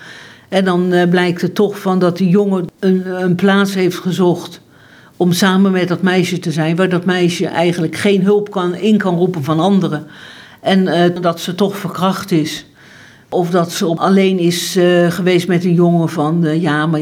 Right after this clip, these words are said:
ik hou van je, eh, er gebeurt niks, je kan niet, eh, zwanger raken met één keer." En dat dat toch gebeurt. En dat, dat, dat meisje toch, eh,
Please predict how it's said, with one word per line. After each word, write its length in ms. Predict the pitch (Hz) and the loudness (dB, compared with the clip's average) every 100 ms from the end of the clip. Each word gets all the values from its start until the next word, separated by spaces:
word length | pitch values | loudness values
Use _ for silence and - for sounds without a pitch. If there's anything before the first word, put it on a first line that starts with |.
| 151 156 | -2 -2
ik 220 | 160 147 | -2 -2
hou 320 | 147 175 165 160 | 0 0 0 0
van 260 | 165 165 | -2 0
je, 380 | 160 156 156 151 151 175 160 147 151 - - - - _ _ _ - - | 0 0 0 -2 -4 -2 -2 -2 -6 -10 -20 -20 -20 _ _ _ -18 -6
eh, 220 | 160 143 | -2 -2
er 60 | 139 | -4
gebeurt 460 | 151 156 180 175 | -2 2 2 0
niks, 260 | 160 156 - | -2 -4 -4
je 100 | 135 | -2
kan 200 | 170 180 | -2 0
niet, 300 | 190 - 170 | -2 -2 -2
eh, 80 | 160 | 0
zwanger 400 | 165 180 175 156 | 0 0 0 0
raken 340 | 160 156 165 | -2 -2 -2
met 160 | 156 - | -2 0
één 280 | 160 170 | 0 -2
keer." 260 | - 156 151 151 - - - - - - _ | -2 -2 -4 -8 -18 -20 -20 -20 -20 -20 _
En 180 | - 180 | -2 2
dat 180 | 180 160 | 2 0
dat 180 | 151 - | -4 -2
toch 200 | 233 233 | -2 0
gebeurt. 640 | 165 156 156 147 143 - - - _ _ _ - | -2 2 2 0 -4 -12 -20 -20 _ _ _ -8
En 140 | 156 | 0
dat, 220 | 170 151 175 | 0 2 2
dat, 140 | 156 | 0
dat 160 | 151 170 | 0 0
meisje 400 | 160 160 190 - | 0 0 -2 0
toch, 380 | 190 - 170 | -2 0 0
eh, 120 | 175 | 0